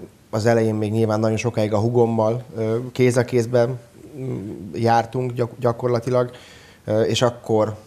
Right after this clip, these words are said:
jött az ötlet, hogy, ö, ajánlottak, ö, édesanyámnak a tizenegyedik kerületben fönn Budapesten egy egyébként reg-, re-, re-,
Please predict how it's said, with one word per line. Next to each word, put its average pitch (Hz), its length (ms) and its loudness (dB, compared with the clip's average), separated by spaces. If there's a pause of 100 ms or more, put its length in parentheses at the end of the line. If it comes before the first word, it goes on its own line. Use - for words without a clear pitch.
(160)
jött 110 260 -2
az 107 120 0
ötlet, 107 380 0
hogy, 104 380 -2
ö, 101 220 0 (680)
ajánlottak, 107 760 0 (480)
ö, 95 280 -2
édesanyámnak 104 840 -2
a 104 60 -6
tizenegyedik 107 600 -2
kerületben 104 460 -4
fönn 104 240 -4
Budapesten 101 560 -4
egy 98 160 -2
egyébként 98 320 -4
reg-, 101 360 -2
re-, 104 160 -2 (140)
re-, 107 220 -4